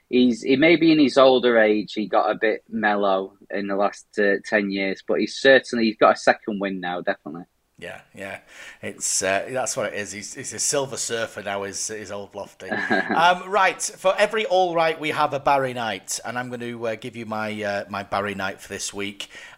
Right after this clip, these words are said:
Speaker 2: We mentioned it slightly just a couple of seconds ago, but, uh, Rugby League quarter-final disappearing from the Uni Bowl,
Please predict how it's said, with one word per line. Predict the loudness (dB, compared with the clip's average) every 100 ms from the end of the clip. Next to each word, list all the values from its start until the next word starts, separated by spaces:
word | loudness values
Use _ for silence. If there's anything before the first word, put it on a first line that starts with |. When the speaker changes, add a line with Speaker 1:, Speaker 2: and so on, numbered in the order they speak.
| _
Speaker 2:
We | -10 -4
mentioned | -4 -4 -6
it | -6
slightly | 2 4 4 0
just | -6 -6
a | -8
couple | -8 -6
of | -4
seconds | -4 -4 -8
ago, | -4 -4 -4
but, | -8 -16
uh, | -20 -20 -20 _ -20 _ _
Rugby | -4 -2 0
League | 0 -2 -6 -4
quarter-final | 0 0 0 2 2 0 -6 -12 _
disappearing | -8 -6 -6 -6 -4 -6
from | -10 -12
the |
Uni | -10 -8 -6
Bowl, | -4 -4 -6